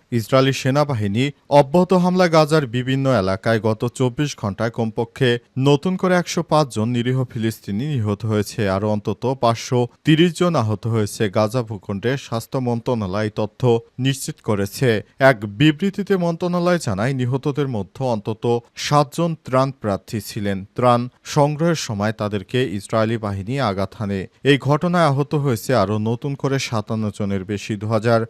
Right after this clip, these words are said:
তেইশ সালের সাতই অক্টোবর থেকে শুরু হয় ইসরায়েলি আগ্রাসনে এখন পর্যন্ত মোট সাতান্ন হাজার ছয়শো আশি জন ফিলিস্তিনি নিহত এবং এক লক্ষ সাঁইত্রিশ হাজার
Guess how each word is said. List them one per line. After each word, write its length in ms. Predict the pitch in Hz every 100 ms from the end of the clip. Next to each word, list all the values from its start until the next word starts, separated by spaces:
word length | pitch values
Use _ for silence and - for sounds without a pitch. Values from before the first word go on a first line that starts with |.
| _
তেইশ 300 | 135 139 151
সালের 200 | 170 165
সাতই 340 | 156 160 151 165
অক্টোবর 400 | 151 160 151 151
থেকে 260 | - 107 117
শুরু 280 | 113 117 110
হয় 300 | 101 110 117
ইসরায়েলি 420 | 101 - 104 107
আগ্রাসনে 640 | 101 101 110 113 - 95
এখন 320 | 123 110 127
পর্যন্ত 440 | 120 131 120 123 127
মোট 280 | 107 101 104 -
সাতান্ন 560 | - 131 131 151 156 160
হাজার 360 | 143 104 113
ছয়শো 480 | 110 - 101 - 120
আশি 360 | 104 104 - 104
জন 240 | 95 113 -
ফিলিস্তিনি 560 | 117 113 - 127 120
নিহত 400 | 117 110 117 -
এবং 360 | 127 92 107 120
এক 120 | 110 -
লক্ষ 240 | 113 - 117 113 _
সাঁইত্রিশ 680 | - 135 143 - 156 160 139
হাজার 400 | 95 104 107